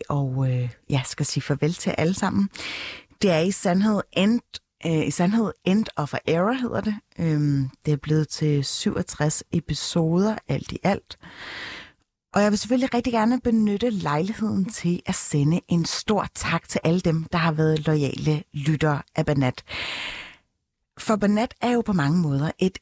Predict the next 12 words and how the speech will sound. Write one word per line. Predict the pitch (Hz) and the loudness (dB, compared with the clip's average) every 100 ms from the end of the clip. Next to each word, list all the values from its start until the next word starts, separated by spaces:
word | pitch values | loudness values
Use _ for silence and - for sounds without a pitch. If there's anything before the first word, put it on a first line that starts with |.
| - | 0
nicheunivers. | 185 208 240 - 254 - 160 143 123 120 - - - | 2 4 2 -2 -4 -2 0 0 0 -4 -6 -8 -6
Altså, | - 151 151 - - | -4 -2 -2 -4 0
missionen | 180 175 254 233 208 | 0 2 -2 0 0
har | 170 | 0
været, | 160 160 175 185 - | 2 2 2 0 0
at | 151 143 - - - | -2 -2 -8 -20 -2
dem, | 196 196 | 2 2
der | 202 - | 2 0
ikke | 165 160 | 0 0
føler | 175 156 - 127 | -2 -4 -2 -4
sig | - 120 123 - _ _ _ - | -2 -2 -4 -8 _ _ _ -4
repræsenteret | 147 131 123 - - 262 247 226 | -4 -4 -6 -4 -2 0 0 -4